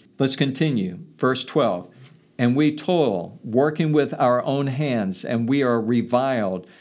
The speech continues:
We bless. When we are persecuted, we endure.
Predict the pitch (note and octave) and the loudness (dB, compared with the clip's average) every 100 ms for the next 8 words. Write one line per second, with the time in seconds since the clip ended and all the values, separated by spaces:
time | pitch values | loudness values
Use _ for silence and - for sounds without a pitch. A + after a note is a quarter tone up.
0 | - - A#2+ D3+ D#3 D3 D#3+ D#3+ B2 - | -20 -8 2 4 4 2 0 2 0 -2
1 | - - _ _ _ _ C3 C3 B2+ C3 | -8 -12 _ _ _ _ -2 0 2 2
2 | A#2+ A#2+ E3 D#3 - A#2 - G#2+ G#2+ G#2+ | 2 0 -2 0 0 -2 0 2 2 0
3 | - - B2 A#2+ A2+ A2 A2 G2 F2+ | -4 -2 2 2 0 2 2 0 -4